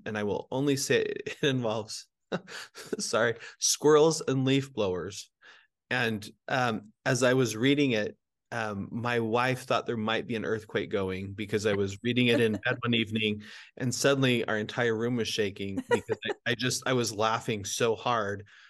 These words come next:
over and over, but it was late at night. I was trying not to wake up anyone in the house, so I was being quiet. So anyway, it is also,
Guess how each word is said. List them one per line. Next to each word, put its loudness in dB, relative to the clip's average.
over 2
and 2
over, 2
but 2
it 4
was -4
late 2
at 0
night. -4
I -8
was -10
trying -4
not -4
to 0
wake -2
up -4
anyone -4
in -4
the -6
house, -2
so -2
I -2
was -4
being -6
quiet. -4
So 2
anyway, 4
it 4
is -4
also, 4